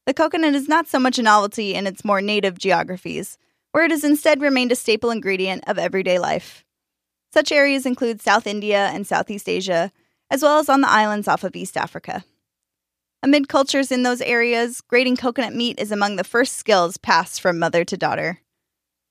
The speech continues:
Areas of Lebanon, Syria, Saudi Arabia, Egypt, and Morocco all have their own traditional dishes incorporating coconut,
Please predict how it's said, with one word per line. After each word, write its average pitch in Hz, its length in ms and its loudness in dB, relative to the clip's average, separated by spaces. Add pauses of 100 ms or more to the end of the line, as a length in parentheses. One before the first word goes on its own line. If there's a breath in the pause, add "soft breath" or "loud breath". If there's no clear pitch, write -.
(200)
Areas 247 360 6
of 190 100 2
Lebanon, 226 600 2
Syria, 226 680 0
Saudi 226 340 2
Arabia, 208 640 0 (100)
Egypt, 233 480 -2
and 208 140 0
Morocco 190 600 0 (340)
all 311 180 4
have 302 200 0
their 233 140 4
own 233 200 0
traditional 220 460 -2
dishes 180 460 -2
incorporating 190 600 -2
coconut, 156 480 -6